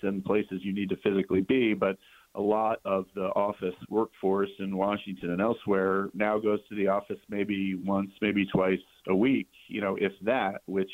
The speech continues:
leads to lower occupancy rates in buildings, and we're seeing a ton of that across the commercial real estate landscape in every major city. Uh, when you have fewer people, you have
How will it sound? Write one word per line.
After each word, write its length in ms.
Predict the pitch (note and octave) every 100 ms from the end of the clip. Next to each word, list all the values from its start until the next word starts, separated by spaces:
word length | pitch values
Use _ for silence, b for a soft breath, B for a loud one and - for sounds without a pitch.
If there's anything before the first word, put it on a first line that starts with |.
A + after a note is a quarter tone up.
| - - - A2
leads 320 | G#2 G2 G2 _ -
to 360 | F#2+ F#2+ G2 B B B - _ -
lower 420 | G#2+ A2 A2 A2
occupancy 580 | G#2+ - - G2+ - G#2+
rates 300 | G#2 G2+ - -
in 240 | G2 G2
buildings, 440 | G#2 G#2 G#2 G2+ G#2+
and 100 | G#2
we're 100 | G2+
seeing 520 | G2 G#2+ G2 F#2+ F#2 -
a 60 | -
ton 180 | A2+ A2
of 80 | G2
that 280 | G2 F2+ F2
across 360 | - F#2+ F#2+ -
the 40 | F#2+
commercial 420 | - G2 F#2+ F2+
real 180 | F#2+ F#2
estate 380 | F#2+ - F#2 -
landscape 560 | F#2+ F#2 F2+ - F#2 F2+ -
in 400 | G#2 F#2+ F2+ F2 -
every 580 | G2 G#2+ G#2+ F#2+ F2 F2+
major 340 | F#2+ F#2+ F#2 F2+ -
city. 300 | F#2 F#2 F#2 B B B G#2+
Uh, 440 | G2+ G2+ G2+ G#2
when 180 | G2+ G2
you 140 | G2
have 240 | G2+ G2+ G2+ - - -
fewer 220 | A2 A2
people, 600 | G#2 B2 C3 C3+ C#3+ C#3+ C#3
you 160 | A2
have 300 | G2+ F#2+ A2